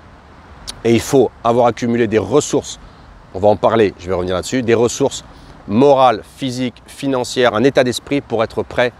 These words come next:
à vous adapter aux réalités de la Russie d'aujourd'hui. Pour mieux comprendre les réalités de la Russie d'aujourd'hui, téléchargez mon livre blanc,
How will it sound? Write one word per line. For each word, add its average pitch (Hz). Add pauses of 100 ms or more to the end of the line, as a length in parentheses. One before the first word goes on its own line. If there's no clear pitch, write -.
(380)
à 104
vous 107
adapter 107 (560)
aux 110
réalités 85 (340)
de 98
la 90
Russie 82
d'aujourd'hui. 76 (120)
Pour 104
mieux 127
comprendre 127
les 120
réalités 104
de 107
la 107
Russie 101
d'aujourd'hui, 104 (760)
téléchargez 117
mon 104
livre 98
blanc, 110